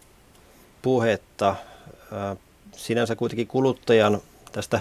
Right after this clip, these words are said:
euronäkökulmasta sanoisin, että, ö, esimerkiksi maalämpöjärjestelmistä Suomessa noin puolet tehdään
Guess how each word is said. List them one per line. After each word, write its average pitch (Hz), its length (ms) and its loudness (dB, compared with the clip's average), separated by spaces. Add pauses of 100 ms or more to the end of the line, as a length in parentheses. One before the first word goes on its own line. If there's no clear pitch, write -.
(140)
euronäkökulmasta 110 1000 2
sanoisin, 107 420 2
että, 98 280 -2 (1600)
ö, 104 340 -2
esimerkiksi 110 540 -2 (140)
maalämpöjärjestelmistä 113 1400 4
Suomessa 110 600 0 (160)
noin 110 300 0
puolet 110 440 4
tehdään 98 540 0